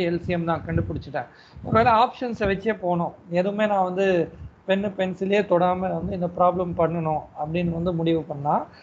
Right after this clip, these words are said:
first option six ஃபிஃப்டின்னு இருக்கு. சிக்ஸ் ஃபிஃப்டி டுவெல் ஆல divide ஆகுமா? சும்மா கொஞ்சம் basic multiplication table வந்து தெரியுதுன்னா,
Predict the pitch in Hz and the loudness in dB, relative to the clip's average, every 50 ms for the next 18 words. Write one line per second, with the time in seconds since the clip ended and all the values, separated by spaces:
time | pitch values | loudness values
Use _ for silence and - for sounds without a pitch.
0 | - - - - _ - 185 185 - - 208 202 214 208 - 233 233 208 165 226 | -20 -20 -20 -12 _ -2 -2 0 2 4 4 4 4 2 0 -4 -6 -4 -4 -6
1 | 233 220 - - 247 247 196 - - 226 220 214 202 185 147 139 - 135 113 - | -6 -8 -8 -6 -4 -4 -4 -2 0 0 2 2 2 0 -2 -2 -4 -6 -8 -10
2 | - _ _ _ _ _ _ _ _ _ _ - - - - - - - - - | -14 _ _ _ _ _ _ _ _ _ _ -16 -14 -14 -14 -16 -18 -18 -18 -20
3 | _ - 247 233 - - 208 247 240 - - - 262 220 190 233 220 220 220 214 | _ -4 -4 -4 -4 -4 -4 -4 -4 -2 0 0 0 2 2 4 6 6 8 8
4 | 202 190 190 202 220 185 180 180 185 190 175 175 160 156 147 151 147 156 156 139 | 6 6 6 4 2 0 0 0 2 2 4 4 2 2 0 -2 -4 -2 -4 -4
5 | 135 - - - 208 196 208 208 190 208 185 180 175 175 196 208 196 208 180 - | -4 -6 -12 -12 -8 -4 -4 -4 -4 -4 -6 -4 0 0 0 0 0 -2 -6 -4
6 | 185 170 165 160 156 170 170 196 180 - 196 185 185 170 - 180 190 160 185 185 | -2 -2 0 0 -2 -4 -4 -4 -6 -6 -4 -4 -4 -4 -4 -4 -4 -2 0 0
7 | 180 165 185 175 165 160 156 156 160 156 170 190 185 190 180 170 180 175 165 160 | 0 0 0 2 2 2 2 0 -2 -2 -2 -2 -2 0 0 2 4 4 4 4
8 | 156 165 185 262 | 4 4 2 2